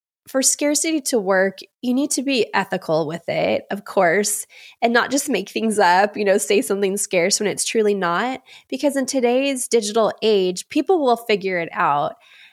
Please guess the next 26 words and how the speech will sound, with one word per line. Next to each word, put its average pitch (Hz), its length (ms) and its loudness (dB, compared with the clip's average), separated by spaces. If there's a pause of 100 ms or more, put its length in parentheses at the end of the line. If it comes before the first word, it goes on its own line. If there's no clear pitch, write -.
(120)
And 254 460 2
there 294 240 2
is, 349 300 0
uh, 226 220 2
one 220 400 0
story 208 400 0
that 202 120 2
I'd 185 200 0
come 196 180 -6
across, 185 720 -2 (120)
and 196 400 -4 (120)
it 208 140 0
was 202 280 0
this 208 240 -6 (120)
woman 196 420 -2
who 240 160 2
had 208 120 0
purchased 208 520 0
a 185 320 -2 (760)
cosmetic 240 580 2
item 202 480 2
on 196 500 0
a 190 220 -4 (300)
cosmetic 202 720 0
e-commerce 202 500 -2
site. 240 280 2